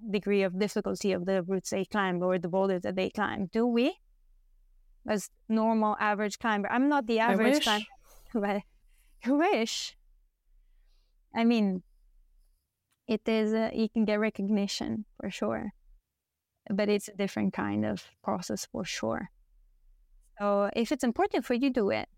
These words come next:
Speaker 1: If it's not that important for you, then consider. Maybe you can find something else that is important in your life, that is worth putting your effort, you know, into.
Speaker 2: For all the people out there who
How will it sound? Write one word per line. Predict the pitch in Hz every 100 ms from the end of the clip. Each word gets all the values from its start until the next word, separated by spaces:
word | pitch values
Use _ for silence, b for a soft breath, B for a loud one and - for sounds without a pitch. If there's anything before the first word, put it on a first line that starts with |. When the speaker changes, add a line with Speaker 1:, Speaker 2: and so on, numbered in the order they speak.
| _ _ _ - _ - _ _ _ - -
Speaker 1:
If | 240
it's | 240
not | 208 190
that | 240 277
important | 226 - 196 202 -
for | 202
you, | 196 190 - 220
then | 214 233 233 -
consider. | - 220 240 208 185 - _ _ _ _ _ _ _ - - _ - 190
Maybe | 190 208
you | 214 190
can | - 185
find | 185 180 185
something | 180 185 180
else | 180 170
that | 185
is | 180
important | 180 170 220 226 190
in | 180
your | 190
life, | 202 - 196 - _
that | 202 196
is | 190 - - _ - _ -
worth | - 196 196 226 226 - - - 208 -
putting | 226 220 202
your | 190 -
effort, | 233 233 - 214 214 -
you | 233 208
know, | 208 254 285 269 -
into. | 220 208 - - _ _ _ _
Speaker 2:
For | - - 254 254 247 233 -
all | - 247
the | 277
people | - 226 226
out | 214 214
there | 196 196
who | 202 185